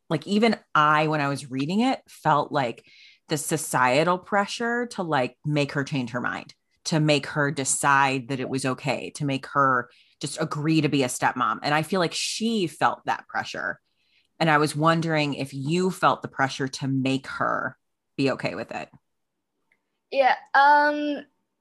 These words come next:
Speaker 2: in going with that angle for Sabina's character, actually, the book itself is very hard to conceptualize and outline for me. Uh,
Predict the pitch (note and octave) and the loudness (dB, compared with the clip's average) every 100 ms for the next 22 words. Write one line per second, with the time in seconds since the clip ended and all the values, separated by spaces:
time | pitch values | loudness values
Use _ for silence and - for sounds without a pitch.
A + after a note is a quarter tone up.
0 | _ _ _ - D4 C#4+ C#4 C#4 D#4 D#4+ | _ _ _ -2 0 4 6 6 4 0
1 | E4 C#4 C4 - G#3+ G#3+ G#3+ G#3+ G#3+ A3 | 0 2 2 2 -2 0 0 0 -6 -6
2 | A3+ G#3+ G3+ G#3 - F#3 F#3 F#3 F3 - | -8 -10 -10 -10 -10 -10 -10 -10 -6 -4
3 | G3+ - G#3 F3+ F#3 - _ _ _ _ | -6 -10 -12 -10 -12 -14 _ _ _ _
4 | _ _ A#3+ B3+ B3 D#4 F4+ E4+ C#4+ D#4+ | _ _ -2 0 2 0 0 0 0 -2
5 | A#3+ B3 C#4 A#3 G#3+ G#3+ A3 A3 A3+ G3+ | -2 -2 0 2 2 2 -4 -4 -4 -6
6 | - G3+ G3 G3 G#3 F#3 F#3 - F3+ F#3+ | -2 0 0 0 -4 -2 -2 -4 -6 -6
7 | G3 F#3+ F#3+ F#3+ F3 - G3 | -10 -8 -6 -6 -6 -4 -4